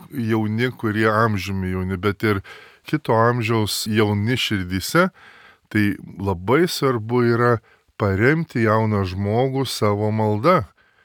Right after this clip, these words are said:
Kaip sakė, ir pakviesti, o, anūkėli, sūneli, eik į Magį, sudalyvau, ko tu ten sėdi prie to kompiuterio, ne? Ko ten ieškai?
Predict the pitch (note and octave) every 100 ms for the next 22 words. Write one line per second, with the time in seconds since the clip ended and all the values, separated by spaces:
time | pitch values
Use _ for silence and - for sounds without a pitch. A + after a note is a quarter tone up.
0 | _ - G#2 - A2 G#2+ - G2 D#2 -
1 | A2 - A#2 G2+ G2 F#2+ F#2 F2 - B2+
2 | B2 - C3+ D3 C#3 A#2 G#2+ G#2+ A#2 C3
3 | - E3 E3 C#3+ A2 G#2 G2 G2 G2+ -
4 | - - B2+ D3 C#3+ A#2+ G2+ - - -
5 | - _ C3+ F3 - B2 B2 B2 B2 B2
6 | B2+ D3+ C#3 G#2 G#2 - A#2 C3 C#3 D3
7 | F3 D#3 B2+ E3 - C#3 C#3+ C#3 - D3+
8 | B2 A2+ A#2+ A2+ G#2+ - A2 G#2+ G2+ -
9 | - - _ _ B2+ A2+ A#2+ C3 A#2+ A2
10 | G#2 G2+ G2 G#2 A#2+ C3 A#2+ - - -
11 | _ - C#3+ C#3+ B2 A#2 A#2 - A2+ A#2
12 | A2+ - - G2+ G2 G2 F#2+